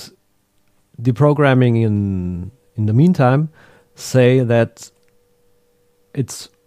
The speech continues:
it would be better to, uh, use another application launcher or something else. So I thought,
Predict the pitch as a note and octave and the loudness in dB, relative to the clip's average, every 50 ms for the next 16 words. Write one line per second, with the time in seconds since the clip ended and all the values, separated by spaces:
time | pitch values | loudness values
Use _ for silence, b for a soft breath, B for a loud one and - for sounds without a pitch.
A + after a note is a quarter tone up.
0 | _ _ _ _ - C#3 A2 A2+ B2+ D3 C#3 D3 C3+ A#2 - A#2 B2 B2+ C#3 C#3+ | _ _ _ _ -4 -4 0 2 0 2 2 0 -2 0 2 0 2 2 2 2
1 | D3+ D3 C3+ B2+ - - - B2 B2+ B2+ B2+ B2+ B2+ - - _ _ _ _ _ | 0 -2 -4 -8 -10 -4 -2 -2 0 0 0 -2 -4 -6 -8 _ _ _ _ _
2 | _ _ _ _ _ _ - _ _ - B2+ B2 A#2+ A2+ A2+ A2 A2 A2 A2 G#2+ | _ _ _ _ _ _ -20 _ _ -4 -2 -2 0 0 -2 -2 -2 -4 -4 -6
3 | G#2+ - - _ _ _ _ _ _ _ _ _ _ _ _ _ _ _ _ _ | -8 -12 -18 _ _ _ _ _ _ _ _ _ _ _ _ _ _ _ _ _
4 | _ _ _ _ _ _ _ _ _ _ _ _ _ _ _ _ _ _ _ _ | _ _ _ _ _ _ _ _ _ _ _ _ _ _ _ _ _ _ _ _
5 | - A2+ A#2+ B2+ C3 B2+ A#2+ - - - _ - A#2+ A#2 A#2 A2+ A#2 A#2 A#2+ A2+ | -2 2 4 6 6 6 4 0 -6 -14 _ -2 0 2 2 2 2 2 2 0
6 | A2+ G#2 - A2+ A2 - A#2+ A2+ G#2+ - A#2 G#2+ G#2+ G#2+ G#2+ A2 A#2 A2+ - A#2 | 0 -2 -2 -4 -4 -2 -2 -2 -2 0 -2 -2 -2 -2 -2 -2 -2 -4 -4 -4
7 | A2 G#2 F#2+ F#2 F2+ - - G2+ G2 F#2 - F#2+ F2+ F2 E2+ D#2 D#2 - - - | -6 -4 -6 -8 -8 -8 -8 -8 -8 -8 -8 -8 -8 -8 -10 -10 -14 -16 -16 -10
8 | - - C3+ G2 - _ b b b b b b b b b b b b b b | -6 -6 -6 -6 -8 _ b b b b b b b b b b b b b b
9 | b b b b b b b b _ _ _ _ - D3+ D#3 D#3+ E3 E3 D3+ - | b b b b b b b b _ _ _ _ 0 2 4 6 6 4 4 2
10 | - E3 D#3 D#3 D#3 D#3 C#3 - | 2 4 6 6 6 4 2 -2